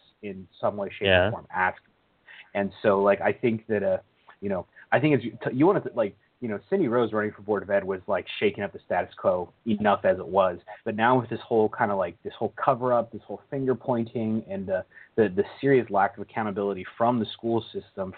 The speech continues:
Speaker 1: from the, uh, Superintendent Alban and, uh, b-, uh, Board of Ed President Brad Young, you've seen a lot of, uh, I think a lot of people are kinda waking up to, uh, you know, this is how stuff is normally run. And the only reason they're paying attention now is because their kids and their kids' friends,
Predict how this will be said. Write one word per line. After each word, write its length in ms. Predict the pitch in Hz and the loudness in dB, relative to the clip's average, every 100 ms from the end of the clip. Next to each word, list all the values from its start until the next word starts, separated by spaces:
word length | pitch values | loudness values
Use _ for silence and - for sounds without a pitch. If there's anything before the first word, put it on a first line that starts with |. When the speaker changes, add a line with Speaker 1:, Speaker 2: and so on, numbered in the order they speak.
| - | 2
Speaker 1:
from 300 | 113 107 101 | 4 4 2
the, 220 | 98 95 - - _ | 0 0 -6 -20 _
uh, 100 | 131 - | 0 0
Superintendent 600 | - 120 113 - 113 101 98 | -4 -2 -2 -2 -2 -2 0
Alban 460 | 104 107 101 98 98 - | 4 4 2 -4 -8 -8
and, 300 | 95 95 95 | -8 -8 -4
uh, 140 | 95 - | -4 -6
b-, 60 | - | -8
uh, 160 | - 92 | -4 -4
Board 260 | 95 110 104 | 0 0 2
of 80 | |
Ed 140 | 98 95 | 0 -2
President 420 | - 95 95 95 | -2 -2 -6 -2
Brad 220 | 98 90 | 0 0
Young, 260 | 95 98 95 | 0 -4 -4
you've 120 | 92 - | -10 -4
seen 100 | 98 | -2
a 60 | |
lot 280 | 92 98 101 | 4 4 6
of, 200 | 95 90 | 2 0
uh, 140 | 90 90 _ - - - | -6 -6 _ -20 -20 -2
I 40 | |
think 120 | 143 | 4
a 40 | 139 | 6
lot 140 | 123 | 6
of 60 | 117 | 4
people 220 | 127 120 | -2 -4
are 60 | 110 | -4
kinda 200 | 120 107 | -4 -2
waking 340 | 110 107 107 | -2 -4 -4
up 200 | 107 95 _ | -6 -8 _
to, 240 | 107 95 95 | -6 -2 0
uh, 140 | 92 92 | 0 -2
you 80 | 95 | -10
know, 140 | 95 90 | -8 0
this 140 | 139 156 | 0 0
is 100 | 139 | -6
how 160 | 147 | -6
stuff 260 | 139 143 139 | -2 -2 -2
is 100 | 113 | -4
normally 340 | 113 117 131 131 | -4 -4 -2 0
run. 320 | 113 104 120 - _ _ - | 0 -2 -4 -12 _ _ -4
And 140 | 107 | 0
the 60 | 110 | 2
only 160 | 120 | 4
reason 200 | 120 123 117 | 6 4 4
they're 120 | 113 | 0
paying 200 | 123 113 | 2 0
attention 380 | 110 117 117 104 | 0 -2 -2 0
now 360 | 98 107 135 | 2 4 2
is 100 | 135 | 0
because 300 | - 107 117 | -2 -4 -4
their 120 | 110 104 | -4 -6
kids 320 | - 107 113 | 0 0 2
and 80 | 123 | 0
their 100 | 113 | 0
kids' 280 | 113 110 - | -2 -4 0
friends, 380 | 127 107 98 131 | 2 2 2 -6